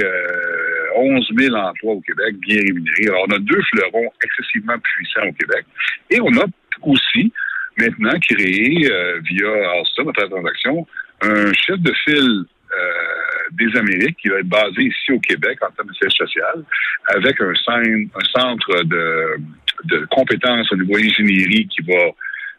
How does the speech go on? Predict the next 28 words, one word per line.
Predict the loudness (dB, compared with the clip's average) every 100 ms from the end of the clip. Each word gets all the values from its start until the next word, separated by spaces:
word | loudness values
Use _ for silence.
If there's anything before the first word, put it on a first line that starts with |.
| -4
faire | 0 0
bénéficier | 0 -2 0 0 0 -2 0 2 4
ou | 2
qui | -2 -2
va | 0
utiliser, | 2 2 2 2
je | 2
veux | 0
dire | -2 -4
plutôt, | -2 0 0 -4 -16 -10
les | -2 2
ressources | 2 0 0 0 0 -2
que | -2
nous | 0
avons | 0 0 -4
présentement | -2 0 2 0 0
au |
Québec | 0 -2 -2
qui |
sont | 0
reconnues. | 0 -2 -2 0
Puis | 2 2
on |
a | 2
le | 2
Pocatière | 0 0 -2 0
sur | 0
Eltracy, | 0 0 -4 -2 -4